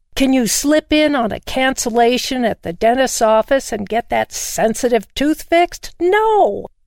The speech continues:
Can you mail off a birthday card to Aunt Millie? No. No fun, no dental care, no errands, nothing. You must wait at your gate for updates or book another flight.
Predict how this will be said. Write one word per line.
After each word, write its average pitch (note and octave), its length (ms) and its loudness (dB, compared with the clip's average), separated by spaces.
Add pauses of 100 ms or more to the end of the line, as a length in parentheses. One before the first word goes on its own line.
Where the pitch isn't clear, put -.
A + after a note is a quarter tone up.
(120)
Can E4+ 180 2
you F4 160 4
mail D4+ 460 4
off E4 220 4
a D4+ 80 2
birthday D4 560 0
card D4+ 360 0
to D4+ 60 2
Aunt D#4 340 2
Millie? E4 600 2
No. C#4 880 2 (160)
No C#4 340 4
fun, D#4 500 2 (140)
no C4+ 460 2
dental C#4+ 420 2
care, C4+ 540 -2 (100)
no B3 500 2
errands, F#3 640 -2
nothing. G4+ 560 -2 (260)
You C4+ 240 2
must A#3+ 360 0
wait A#3+ 400 2
at G4+ 140 0
your F#4 120 -2
gate A#3 360 0
for G#3+ 140 -4
updates G3+ 580 -4
or C4 220 0 (160)
book - 200 -10
another A#3 360 0
flight. D#4+ 600 0